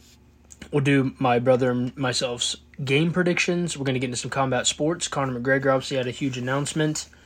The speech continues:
I'm gonna get into my year-end M M A review and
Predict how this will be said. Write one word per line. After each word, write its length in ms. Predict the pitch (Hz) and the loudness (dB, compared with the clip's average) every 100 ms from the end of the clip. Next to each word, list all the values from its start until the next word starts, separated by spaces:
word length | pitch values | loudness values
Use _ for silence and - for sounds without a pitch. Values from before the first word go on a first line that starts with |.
| - - - | -20 -20 -20
I'm 200 | - - | -14 2
gonna 160 | 151 | 4
get 100 | 147 | 4
into 100 | 139 | 2
my 140 | 139 131 | 2 2
year-end 1160 | 127 135 147 156 160 - - - - 147 147 147 | 2 2 4 2 0 -8 -20 -16 -4 -2 0 0
M 140 | 147 | 0
M 100 | 147 | 4
A 240 | 139 139 | 4 4
review 800 | 127 127 131 143 139 139 139 143 | 0 -4 0 0 0 2 4 2
and 260 | - 127 120 | 0 -4 -6